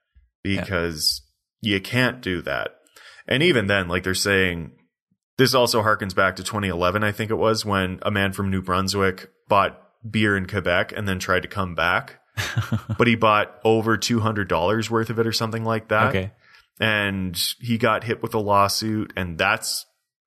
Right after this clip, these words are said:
Speaker 2: either going through or gone through the court systems.
Speaker 1: Right.
Speaker 2: And I think both Stephen Harper and Justin Trudeau agreed that it was ridiculous that you would penalize people for buying something in one province and then bringing it back to your own.
Speaker 1: Yeah.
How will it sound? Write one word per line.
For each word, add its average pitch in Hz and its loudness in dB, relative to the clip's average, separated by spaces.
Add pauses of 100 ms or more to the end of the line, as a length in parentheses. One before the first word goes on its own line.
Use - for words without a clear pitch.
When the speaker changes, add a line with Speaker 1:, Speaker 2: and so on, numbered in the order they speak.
(120)
Speaker 2:
either 107 2
going 101 0
through 104 0
or 92 2
gone 95 2
through 110 -2
the 107 -2
court 107 -2
systems. 120 -4 (320)
Speaker 1:
Right. 90 -2 (680)
Speaker 2:
And 120 2
I 123 4
think 131 0
both 143 2
Stephen 123 2
Harper 113 2
and 113 2
Justin 107 0
Trudeau 98 2
agreed 101 -2
that 98 0
it 85 -2
was 95 -6
ridiculous 90 -2 (300)
that 110 2
you 110 0
would 101 -2
penalize 98 0
people 95 -4
for 101 -4
buying 104 2
something 101 -4
in 92 -4
one 92 -2
province 90 -2
and 95 -4
then 92 0
bringing 95 -4
it 90 -6
back 82 0
to 95 -8
your 78 -6
own. - -12 (300)
Speaker 1:
Yeah. - 0